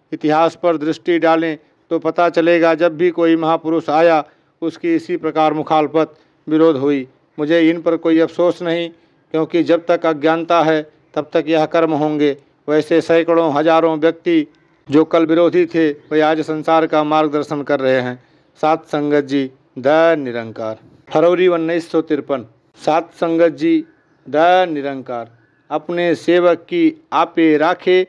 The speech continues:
आपे नाम जपावे। अपने सेवक की यह निराकार प्रभु हर हालत में रक्षा करता है।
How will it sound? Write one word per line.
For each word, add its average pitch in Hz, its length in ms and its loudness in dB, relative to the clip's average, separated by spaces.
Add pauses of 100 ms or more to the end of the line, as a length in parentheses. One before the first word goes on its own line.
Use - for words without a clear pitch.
(320)
आपे 156 420 0
नाम 147 340 -2
जपावे। 123 500 -6 (720)
अपने 165 320 0
सेवक 175 460 2
की 180 100 -2
यह 170 200 4
निराकार 170 520 0
प्रभु 170 320 -2
हर 160 160 0
हालत 170 400 0
में 160 140 -4
रक्षा 156 300 -4
करता 143 360 -4
है। 127 160 -8